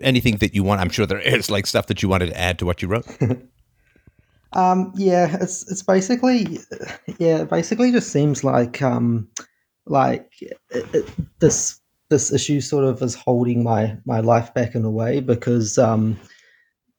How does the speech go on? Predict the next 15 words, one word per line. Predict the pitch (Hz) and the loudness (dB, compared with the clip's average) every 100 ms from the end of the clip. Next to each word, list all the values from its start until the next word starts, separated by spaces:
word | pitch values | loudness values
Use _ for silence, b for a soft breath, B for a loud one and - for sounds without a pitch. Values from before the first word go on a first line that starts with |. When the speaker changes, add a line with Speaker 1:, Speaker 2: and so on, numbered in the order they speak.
| - | -2
Speaker 2:
you | 147 | 2
know, | 120 120 117 | 4 4 4
like, | 123 123 | 2 4
there's | 131 120 - _ 135 | 2 0 -6 _ -2
lots | 123 - | -2 0
of, | 143 110 - - _ _ - | 0 0 -4 -16 _ _ -14
there's | 123 - 123 | -14 -4 2
lots | 123 - | 2 2
of | 131 | -4
things | 139 131 | -2 -2
that | 123 120 | 2 2
I | |
want | 117 120 - | 2 0 -4
to | 131 | -6
do, | 113 127 123 123 | -2 0 0 0